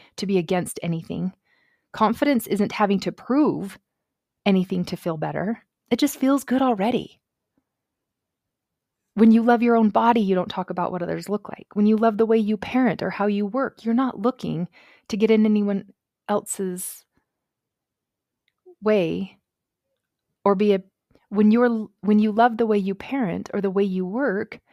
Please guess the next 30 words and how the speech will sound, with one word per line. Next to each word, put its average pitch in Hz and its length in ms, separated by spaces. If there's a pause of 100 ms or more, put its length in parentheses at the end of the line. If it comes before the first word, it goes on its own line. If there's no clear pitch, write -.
(540)
you 254 180
aren't 294 160
looking 202 280
to 202 60
find 196 460 (240)
flaws 208 340
in 226 140
others 262 400
in 196 160
those 202 160
areas. 226 640 (680)
When 214 160
you 226 100
live 240 260 (120)
the 196 80
two 254 180
basic 226 440
thoughts - 460 (140)
of 185 120
confidence, 190 680 (840)
the 202 80
first 247 320
one 226 160
is, 175 360 (520)
"I 202 140
know 196 200
how 196 140
to 226 100
do 240 180
everything," 202 580